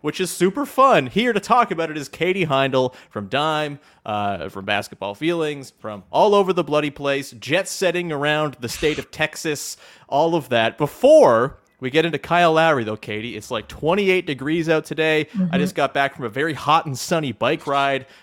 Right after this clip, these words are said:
Speaker 1: I have to ask you, as the official inventor of the clothing, <laughs> is it short season?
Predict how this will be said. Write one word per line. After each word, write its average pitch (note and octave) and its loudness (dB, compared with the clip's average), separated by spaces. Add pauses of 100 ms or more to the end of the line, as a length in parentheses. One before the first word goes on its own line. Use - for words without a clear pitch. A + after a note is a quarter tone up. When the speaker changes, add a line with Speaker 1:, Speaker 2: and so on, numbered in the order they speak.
Speaker 1:
I - -16
have D#3 0
to A3+ 2
ask A#3 4
you, D3 2
as A#2 -2
the B2 -4
official G3+ 0
inventor G#3 2
of A3+ 4
the A#3 0
clothing, D#3+ 2 (240)
<laughs> - -20
is D#3 -4
it B3+ -4
short B3 4
season? E4 4